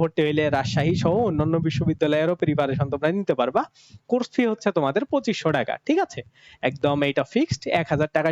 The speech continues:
ডিসকাউন্টে এখন ভর্তি চলতেছে। তোমরা চাইলে এটা ভর্তি হইতে পারো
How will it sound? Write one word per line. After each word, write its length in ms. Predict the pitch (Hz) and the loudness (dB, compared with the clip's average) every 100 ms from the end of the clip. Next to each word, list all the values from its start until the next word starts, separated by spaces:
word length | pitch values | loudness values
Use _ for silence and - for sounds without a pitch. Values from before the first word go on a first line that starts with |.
| 160 | 0
ডিসকাউন্টে 480 | - 156 143 151 175 | -2 -2 0 0 0
এখন 140 | 143 156 156 | -2 -2 -2
ভর্তি 200 | 196 180 135 | 0 0 0
চলতেছে। 360 | 120 131 285 453 - - - - | 0 -2 0 -2 -6 -18 -16 -2
তোমরা 160 | 190 180 | 0 2
চাইলে 240 | 170 156 269 427 - | 0 2 0 0 0
এটা 120 | 151 151 | 0 0
ভর্তি 180 | 190 202 | 0 0
হইতে 180 | 151 147 156 | 0 2 2
পারো 140 | 226 | 0